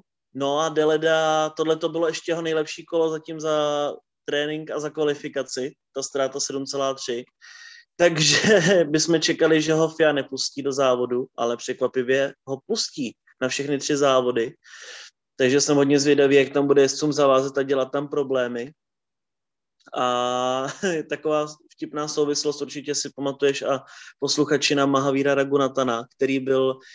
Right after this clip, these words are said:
tak špatný, až, eh, je prostě legendou. <laughs> A ten ztrácel před dvěmi lety v kvalifikaci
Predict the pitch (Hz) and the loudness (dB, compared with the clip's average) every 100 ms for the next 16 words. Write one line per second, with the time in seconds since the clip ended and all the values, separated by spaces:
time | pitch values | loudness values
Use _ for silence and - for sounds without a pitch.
0 | - 160 151 - 160 156 156 156 143 - | -6 -4 -4 -2 -2 -2 -4 -2 -2 -4
1 | - 151 143 143 147 143 139 - 143 143 | -2 0 2 2 2 2 -2 -2 -6 -4
2 | 147 - 151 147 135 135 127 113 120 - | -6 -4 -2 -2 -2 -4 -4 -4 -4 -8
3 | - 208 - 180 - - - - - 156 | -8 -6 -6 -10 -14 -20 -8 -6 2 4
4 | 156 151 - 160 147 139 156 151 - 151 | 4 2 0 2 4 4 2 2 0 0
5 | 151 151 147 151 151 - - 147 147 143 | 2 4 0 0 -4 -2 -2 -2 -6 -6
6 | 143 - 151 151 151 147 | -6 -4 0 0 0 -2